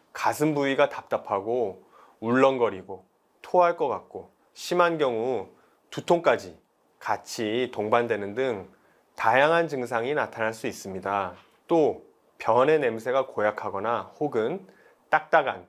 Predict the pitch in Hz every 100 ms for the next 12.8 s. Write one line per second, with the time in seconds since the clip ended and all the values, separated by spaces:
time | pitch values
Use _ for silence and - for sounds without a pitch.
0 | _ - 107 101 143 - _ _ _ 107
1 | 107 113 113 101 131 175 - - 98 -
2 | 117 101 101 113 123 139 151 95 98 90
3 | 90 _ _ - 113 113 147 135 135 151
4 | 104 - _ _ 110 123 147 143 110 101
5 | 131 131 90 - _ _ _ _ _ _
6 | _ _ - 101 117 151 160 151 139 131
7 | - 175 156 104 90 - _ - 110 107
8 | 131 131 120 101 101 123 165 - _ -
9 | 104 98 104 101 160 - _ _ - 113
10 | 123 143 131 - 104 82 - _ _ _
11 | _ _ _ _ _ - - - 170 165
12 | 165 151 117 101 98 107 120 92